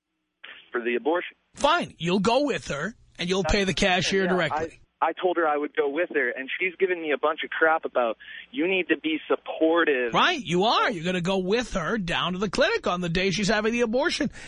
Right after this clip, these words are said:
Speaker 2: You're
Speaker 1: Exactly,
Speaker 2: showing
Speaker 1: and I'm
Speaker 2: your
Speaker 1: gonna
Speaker 2: support.
Speaker 1: pay half. I'm gonna pay half of it, and then the rest of it's gonna go to her house in her name.
Speaker 2: Don't worry about paying half of it. You are going with her.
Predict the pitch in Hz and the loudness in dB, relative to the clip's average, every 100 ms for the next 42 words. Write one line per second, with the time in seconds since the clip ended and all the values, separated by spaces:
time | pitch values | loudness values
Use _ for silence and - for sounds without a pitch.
0 | - 202 226 165 180 240 294 392 359 269 | -4 0 2 2 2 2 2 2 0 0
1 | 175 170 151 139 151 147 - 156 170 113 | -2 -2 0 0 -2 -8 -4 -2 0 -2
2 | 127 - 160 165 - 135 - 160 175 156 | -8 -4 0 0 2 0 2 0 0 -2
3 | 127 127 127 135 135 135 123 135 151 - | 0 0 0 -2 -2 0 2 2 0 -2
4 | 139 131 - 139 127 131 127 123 _ _ | -6 -6 -2 -2 2 2 2 -2 _ _
5 | _ _ _ _ - _ - 139 - 165 | _ _ _ _ -20 _ -2 0 2 0
6 | 160 151 135 - 147 127 123 139 131 127 | 0 0 -2 -6 -8 -6 -2 0 0 0
7 | 110 98 _ _ _ _ _ _ _ - | -2 -8 _ _ _ _ _ _ _ -12
8 | - 151 226 254 220 240 202 170 196 180 | -2 2 2 2 2 2 0 -2 0 -2
9 | 165 175 165 147 - - - - - - | 0 -2 -2 -4 -12 -18 -20 -20 -20 -20
10 | - - - - - - - - - 160 | -20 -20 -20 -20 -20 -20 -20 -18 -6 0
11 | 175 156 185 202 214 214 226 - - - | 0 2 2 4 2 2 0 -2 -10 -14